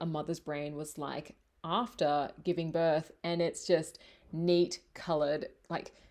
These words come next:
color coordinated cables going, like, perfectly into where they need to go, like, bound together so they're not messy and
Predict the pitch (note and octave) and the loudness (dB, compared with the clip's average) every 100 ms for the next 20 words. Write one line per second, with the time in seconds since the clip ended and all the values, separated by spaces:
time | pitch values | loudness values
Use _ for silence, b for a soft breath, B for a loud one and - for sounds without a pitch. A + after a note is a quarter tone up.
0 | _ - G3+ G3 G3 F#3 F3 E3 E3+ - | _ 4 6 6 8 6 6 4 2 0
1 | F3 D3+ D#3+ E3 - E3+ D#3 D3+ E3+ E3 | -2 0 -2 -4 -4 -4 -2 -2 -4 -4
2 | - F#3 F3 F3 F3 E3+ E3 - F3+ F3 | -6 2 2 2 0 0 0 -2 0 2
3 | E3 D#3+ D#3 D#3+ E3+ D3 D3 D3+ D3+ D3+ | 2 2 -2 -2 0 2 2 2 0 -2
4 | F3 F3 F#3 G#3 F3+ E3 D#3 D#3 - D#3+ | 0 2 0 0 2 4 4 2 0 0
5 | E3 E3 - F3+ E3 - D3+ D3 C#3+ - | 2 0 0 0 0 -2 -2 0 0 -2
6 | D#3+ D3+ D3+ | -4 -2 -4